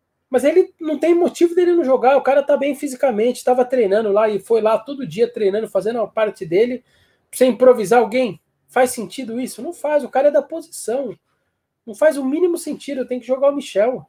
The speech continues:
Não faz o mínimo sentido. The World of Animals.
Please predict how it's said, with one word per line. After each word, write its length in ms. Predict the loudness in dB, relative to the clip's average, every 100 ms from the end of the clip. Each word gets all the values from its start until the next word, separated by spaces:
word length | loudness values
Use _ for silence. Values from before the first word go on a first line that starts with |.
| _ _ _ _ _ _ _ _ _ _ _ _ _ _ _ _ _
Não 120 | -12
faz 240 | 0 2 2
o 80 |
mínimo 420 | -2 -2 -2 -2 -4
sentido. 600 | -8 -12 -12 -14 -12 -16 _ _ _ _ _ _ _ _ _ _
The 140 | 2
World 400 | 4 8 6 6
of 300 | -2 -4 -6
Animals. 720 | -8 -6 -4 -6 -8 -12 -20